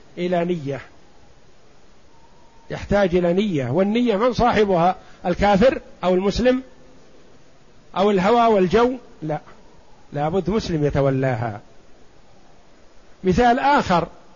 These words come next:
مسلم مات في أحد المستشفيات الأجنبية، يحصل هذا، ذهب للعلاج ومات، فهؤلاء أصحاب المستشفى كفار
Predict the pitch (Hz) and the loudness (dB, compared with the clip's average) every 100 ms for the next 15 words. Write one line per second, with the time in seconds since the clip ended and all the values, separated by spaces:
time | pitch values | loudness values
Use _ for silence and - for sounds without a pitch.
0 | - - - - - - - - - 220 | -20 -20 -20 -20 -20 -20 -20 -20 -6 -2
1 | 269 214 185 165 156 - - - - - | 0 2 2 0 -2 -14 -20 -20 -20 -20
2 | - 196 233 220 208 202 226 175 202 202 | -12 -4 -2 0 0 0 -2 -2 -2 -2
3 | 202 - 185 185 202 190 185 175 160 156 | -2 -2 -4 -2 -2 -2 -4 -4 -2 -2
4 | 151 123 - - - - - - - - | -2 -6 -12 -20 -20 -20 -20 -20 -20 -20
5 | - - - - - - - 202 185 180 | -20 -20 -20 -20 -20 -20 -16 -12 -6 -2
6 | 151 151 120 120 123 - - - - - | 0 0 -2 -6 -10 -20 -20 -20 -20 -6
7 | 220 190 185 180 175 170 156 202 214 - | -2 0 0 -2 0 0 0 -2 -4 -18
8 | - - - - - - 220 233 185 - | -20 -20 -20 -20 -20 -4 -2 0 -2 -4
9 | - - - - - - - - - - | -12 -12 -20 -20 -20 -20 -20 -20 -20 -20
10 | - - - - 196 214 262 233 247 240 | -20 -20 -20 -10 -4 0 2 2 4 2
11 | 196 185 - 233 214 196 170 196 - 233 | 2 0 -2 -2 -2 -2 -2 -4 -2 -2
12 | 233 208 247 220 | -2 -4 -2 -4